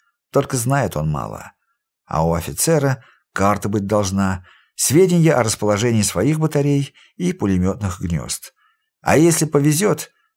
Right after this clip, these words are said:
так и о планах командования знать будет.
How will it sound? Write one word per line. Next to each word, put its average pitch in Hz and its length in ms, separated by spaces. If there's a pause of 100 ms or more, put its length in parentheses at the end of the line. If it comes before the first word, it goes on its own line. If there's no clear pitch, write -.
(120)
так 170 200
и 151 40
о 123 80
планах 139 340
командования 95 640
знать 82 300
будет. - 420